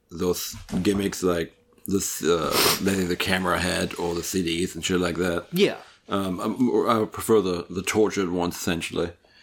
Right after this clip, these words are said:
Speaker 2: Which all of these, good lord.
Speaker 1: Um, I, uh, thought it was, uh, pretty cool the way, like, and we talked about this earlier, the, the guy, uh, the, the main bad guy, essentially, besides, you know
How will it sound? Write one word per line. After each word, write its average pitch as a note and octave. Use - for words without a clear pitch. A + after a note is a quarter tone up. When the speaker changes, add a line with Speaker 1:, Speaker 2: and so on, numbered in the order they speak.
Speaker 2:
Which C3+
all D3
of A#2+
these, G#2
good B2+
lord. G#2
Speaker 1:
Um, F#2
I, G2
uh, E2
thought G#2
it F#2+
was, F2+
uh, D2
pretty G#2+
cool G2
the F#2
way, F2+
like, F2+
and F2+
we F#2
talked F2
about F2
this E2+
earlier, F2+
the, E2+
the F#2
guy, F2+
uh, -
the, -
the F#2+
main F2+
bad D#2+
guy, D2+
essentially, C#2+
besides, D2+
you D2
know C2+